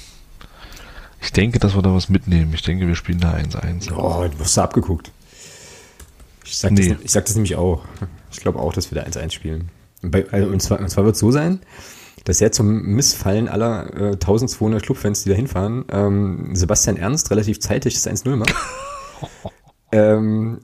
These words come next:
Speaker 2: und dann Fürth mega am Drücker sein wird und dann wird aber, äh,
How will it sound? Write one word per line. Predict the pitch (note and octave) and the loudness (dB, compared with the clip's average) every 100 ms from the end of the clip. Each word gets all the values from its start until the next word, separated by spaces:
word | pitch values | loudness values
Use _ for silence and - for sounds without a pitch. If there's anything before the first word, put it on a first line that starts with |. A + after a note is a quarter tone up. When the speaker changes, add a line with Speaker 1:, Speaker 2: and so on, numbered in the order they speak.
| - | -2
Speaker 2:
und | G2+ G2 | 0 2
dann | G2+ C3+ C#3 C3+ B2 - - - - A1+ A1 - - A1+ A#1 C2+ F2 G#2 | 2 2 2 2 -2 -6 -16 -16 -18 -18 -20 -20 -20 -20 -20 -20 -16 -14
Fürth | - - C#3 D#3+ | -6 2 2 4
mega | G2+ A2+ C#3 | 2 4 4
am | A2+ | 2
Drücker | C3 C#3+ | 2 2
sein | A2 G2 | 2 2
wird | A#2 C3 | -2 -2
und | G2+ | -2
dann | G2+ G#2 | 0 0
wird | - | 0
aber, | G2 G#2 G#2 - | 4 4 4 0
äh, | F2+ - | -6 -8